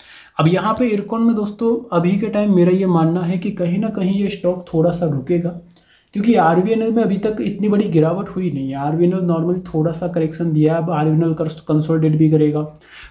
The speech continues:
तो Ircon मुझे ऐसा लग रहा है कहीं ना कहीं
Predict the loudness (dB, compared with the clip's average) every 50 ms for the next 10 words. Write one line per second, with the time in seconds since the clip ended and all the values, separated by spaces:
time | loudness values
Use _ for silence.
0 | _ -4 0 2 2 2 2 0 0 2 2 4 4 4 4 2 2 0 0 0
1 | 0 2 2 2 2 2 2 0 0 -2 -2 -2 -2 0 0 0 0 -2 -2 0
2 | 0 0 0